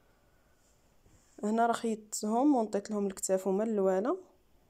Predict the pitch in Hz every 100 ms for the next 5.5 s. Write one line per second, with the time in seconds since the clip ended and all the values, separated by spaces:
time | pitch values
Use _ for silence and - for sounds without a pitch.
0 | _ _ _ _ _ _ _ _ _ _
1 | _ _ _ _ _ _ _ _ - -
2 | 196 196 190 185 185 196 247 285 - 196
3 | 196 185 - 226 339 - - 220 214 208
4 | 202 - - - 226 214 202 - - 277
5 | 285 202 196 190 -